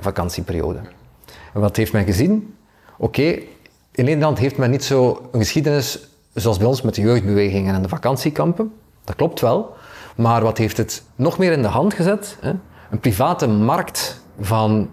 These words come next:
eh, van, van scho-, van opvang en van kampen. Hè? Het is een totale privatisering gebeurd, hè, met enorm dure kampen, hè,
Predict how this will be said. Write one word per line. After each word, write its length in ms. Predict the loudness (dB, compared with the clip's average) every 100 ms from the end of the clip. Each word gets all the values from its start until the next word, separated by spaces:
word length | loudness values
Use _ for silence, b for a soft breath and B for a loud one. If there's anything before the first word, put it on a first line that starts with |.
| -8
eh, 440 | -2 2 2 2 0 -4 B B B B B -20 -20 -20 -20 -20 -20 -6
van, 280 | -2 0 2
van 180 | 0 0
scho-, 260 | 0 -2 0
van 320 | 0 0 0
opvang 540 | -2 -2 -2 -2 -2 -6 -2
en 260 | 2 2
van 200 | 2 0
kampen. 360 | 0 -2 -2 -8 -14 -20 -12
Hè? 80 | -6
Het 200 | -4 -2
is 80 | -2
een 120 | -2 -4 -18 -14
totale 380 | -6 -2 0 2
privatisering 760 | 0 0 0 0 2 2 2 2
gebeurd, 400 | 2 2 0 -4
hè, 140 | -2
met 160 | 0 2
enorm 340 | 2 2 2
dure 340 | 2 2 2
kampen, 480 | 0 0 0 0 -2 -4
hè, 160 | -6